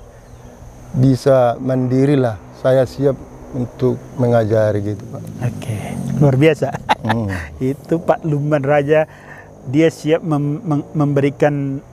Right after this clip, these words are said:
Speaker 2: ilmu
Speaker 1: Iya.
Speaker 2: lah kepada
Speaker 1: Iya.
Speaker 2: siapa saja yang tertarik di sekitar Toba ini ya. Tetap saya minta nih Pak Lumban Raja,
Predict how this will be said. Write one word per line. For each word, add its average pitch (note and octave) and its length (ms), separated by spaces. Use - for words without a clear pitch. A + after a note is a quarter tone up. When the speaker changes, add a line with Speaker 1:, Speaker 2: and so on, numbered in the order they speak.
Speaker 2:
ilmu F#3+ 260
Speaker 1:
Iya. D#3+ 80
Speaker 2:
lah C3 120
kepada C3 440
Speaker 1:
Iya. - 20
Speaker 2:
siapa C#3+ 440
saja C#3 480
yang C3 520
tertarik C3+ 480
di C3+ 160
sekitar B2+ 400
Toba B2+ 240
ini A#2 240
ya. C#3+ 120
Tetap - 240
saya D#3+ 120
minta D#3 240
nih D3+ 160
Pak D3+ 160
Lumban C#3 320
Raja, C3+ 480